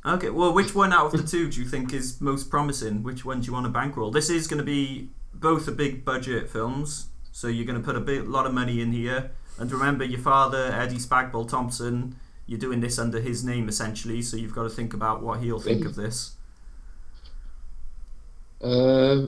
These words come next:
Speaker 2: <clears throat> I don't know. I
Speaker 1: Which,
Speaker 2: don't know.
Speaker 1: which one do you think? You ha-,
Speaker 2: Can
Speaker 1: you've
Speaker 2: we
Speaker 1: got a
Speaker 2: both?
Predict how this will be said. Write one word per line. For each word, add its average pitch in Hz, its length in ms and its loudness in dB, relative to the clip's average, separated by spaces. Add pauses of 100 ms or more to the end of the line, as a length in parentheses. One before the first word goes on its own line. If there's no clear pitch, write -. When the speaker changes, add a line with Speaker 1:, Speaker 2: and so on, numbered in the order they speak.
(420)
Speaker 2:
<clears throat> - 60 -2 (1800)
I 131 60 6
don't 135 40 8
know. 127 220 8
I - 60 -10 (680)
Speaker 1:
Which, 123 140 10
Speaker 2:
don't 117 160 8
know. 117 60 -6 (240)
Speaker 1:
which 156 240 -4
one 143 180 4
do - 80 -2
you 120 60 -4
think? 123 260 0
You 139 100 4
ha-, 147 80 10
Speaker 2:
Can 151 100 0
Speaker 1:
you've 147 80 6
Speaker 2:
we 139 40 2
Speaker 1:
got 151 200 0
a - 40 -12
Speaker 2:
both? 151 200 4